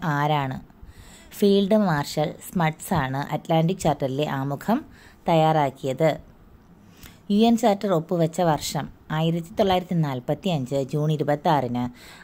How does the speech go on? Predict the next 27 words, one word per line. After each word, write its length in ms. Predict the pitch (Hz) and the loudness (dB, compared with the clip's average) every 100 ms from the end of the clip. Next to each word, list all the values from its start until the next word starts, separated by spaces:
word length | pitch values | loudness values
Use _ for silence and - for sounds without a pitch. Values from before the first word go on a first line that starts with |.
| 170 | 0
അമേരിക്കയിലെ 720 | 165 175 185 196 202 180 185 | 2 2 0 0 0 0 0
സാൻ 280 | 170 156 139 | -2 -2 -2
ഫ്രാൻസിസ്കോയിൽ 760 | - 156 156 165 165 190 175 165 | -2 -2 -2 -6 0 2 2 0
വെച്ച് 240 | 127 139 | -2 -4
അൻപത് 580 | 139 - 151 160 185 196 | -4 -2 0 2 2 4
രാജ്യങ്ങൾ 580 | 156 135 147 151 180 214 | 2 2 -2 -2 -2 -4
ചേർന്ന് 300 | - 151 156 | -2 -2 -2
ഒപ്പുവച്ചാണ് 760 | 143 165 156 156 151 135 143 233 | -4 -2 -2 0 -2 -2 -2 0
യു 140 | 170 | 0
എൻ 120 | 156 | -2
ചാർട്ടർ 300 | 156 135 - | -2 -4 -4
ഒപ്പുവച്ചത്. 600 | 226 220 190 156 147 - - - - - - - _ - - - - | -6 -2 -2 -2 -4 -8 -12 -20 -20 -20 -20 -20 _ -20 -18 -16 -2
അൻപത്തിയൊന്നാമത്തെ 960 | 185 202 233 254 226 214 214 202 208 | 2 2 2 4 6 6 4 4 2
രാജ്യമായിട്ട് 920 | 180 151 135 165 165 139 127 143 170 - | 4 2 4 4 4 2 0 0 0 0
യു 180 | 180 185 | 0 4
എൻ 100 | 185 | 4
ചാർട്ടറിൽ 520 | 190 170 165 175 175 | 4 2 2 2 4
ഒപ്പുവച്ച 420 | 160 160 170 165 185 | 2 2 2 2 2
രാജ്യം 380 | 175 165 180 | 4 4 2
ഏതാണ്? 560 | 175 170 180 165 165 165 - - - | 0 2 2 2 2 0 -6 -20 -4
പോളണ്ട്. 440 | - 175 160 135 120 - | 4 6 6 2 -6 -6
പോളണ്ടാണ് 800 | 165 160 165 180 156 147 254 - | 0 2 2 2 0 2 0 -2
അൻപത്തിയൊന്നാമത്തെ 720 | 165 160 165 175 170 165 165 170 | -2 0 2 2 2 2 2 2
രാജ്യമായി 560 | 147 135 151 147 156 | 2 0 -2 -2 -2
യു 160 | 208 175 | 0 2
എൻ 100 | 160 | 0
ചാർട്ടറിൽ 480 | 156 131 139 175 | 0 -2 0 0